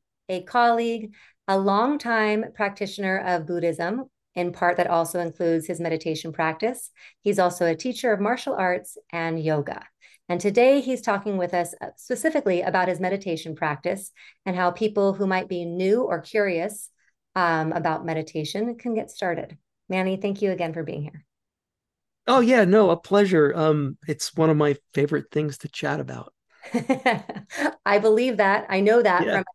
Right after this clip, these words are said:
Speaker 1: many of our chats together. And you've been practicing meditation for over twenty years. Can you just share with us a little bit about how you got into meditation and what that looks like for you, or what type of meditation you do?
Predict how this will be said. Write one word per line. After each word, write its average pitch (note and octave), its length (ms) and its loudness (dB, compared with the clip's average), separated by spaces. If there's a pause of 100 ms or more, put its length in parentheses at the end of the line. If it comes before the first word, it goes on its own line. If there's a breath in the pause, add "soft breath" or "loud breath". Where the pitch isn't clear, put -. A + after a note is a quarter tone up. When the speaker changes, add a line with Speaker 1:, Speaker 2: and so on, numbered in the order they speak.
Speaker 1:
many F3+ 60 -4
of E3 40 -10
our F#3+ 140 0
chats F#3 340 -8
together. D#3 540 -6 (480 soft breath)
And G#3 280 0
you've C#4 200 4
been E4 160 4
practicing A#3+ 560 -2
meditation F#3+ 760 -2
for F#3 160 -2
over F#3 260 0
twenty F3 340 -8
years. - 500 -4 (400)
Can A#3 180 2
you B3+ 160 6
just D#4+ 220 2
share A3+ 160 4
with A3 120 4
us G#3+ 120 -2
a G3+ 60 -4
little F#3+ 220 -2
bit F#3+ 280 -2
about E3+ 440 0 (100)
how F#3+ 280 -2
you F#3+ 140 -6
got F3+ 240 -2
into E3+ 240 -12
meditation D#3+ 840 -4 (280 loud breath)
and F#3+ 220 2
what F#3+ 160 2
that F3+ 240 0
looks F3 260 -6
like D#3+ 200 -2
for - 100 -10
you, D#3 220 -2
or D#3 120 0
what E3+ 160 -2
type E3 300 -4
of D3+ 80 -12
meditation D3 640 -6
you C#3+ 100 -2
do? - 260 -10